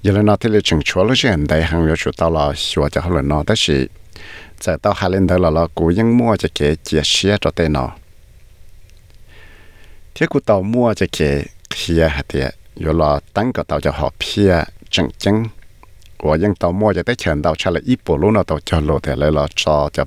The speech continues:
bà maintenance nó. Có cho lấy bé cho phòng bộ rồi, trong mắt sống bé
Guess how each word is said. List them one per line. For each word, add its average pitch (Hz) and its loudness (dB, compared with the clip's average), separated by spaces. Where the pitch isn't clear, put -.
bà 69 -2
maintenance 78 0
nó. 69 -4
Có - -4
cho - -4
lấy 92 0
bé 127 2
cho 113 -2
phòng 71 -4
bộ 85 2
rồi, 82 0
trong - -2
mắt 104 -2
sống 113 -2
bé 110 0